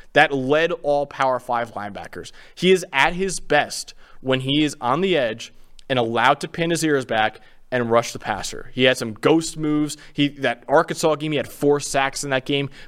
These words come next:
People were comparing this guy to Von Miller for some of the advanced pass rushing moves that he was showing. Harold Perkins needs to be able to see ball, get ball.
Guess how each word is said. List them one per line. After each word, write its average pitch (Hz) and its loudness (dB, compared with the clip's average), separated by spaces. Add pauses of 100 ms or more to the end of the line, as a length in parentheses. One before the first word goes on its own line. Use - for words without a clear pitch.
People 175 -2
were 151 0
comparing 143 -4
this 131 -2
guy 131 -2
to 117 -2
Von 120 0
Miller 147 2 (200)
for 139 -2
some 147 2
of 147 -2
the 139 2
advanced 127 -2
pass 143 2
rushing 143 -4
moves 139 0
that 139 2
he 135 0
was 135 0
showing. 139 0 (460)
Harold 202 6
Perkins 180 -4 (200)
needs 165 0
to 214 -2
be 180 0
able 131 -2 (300)
to 156 2
see 170 0
ball, 147 4
get 120 -2
ball. 95 -8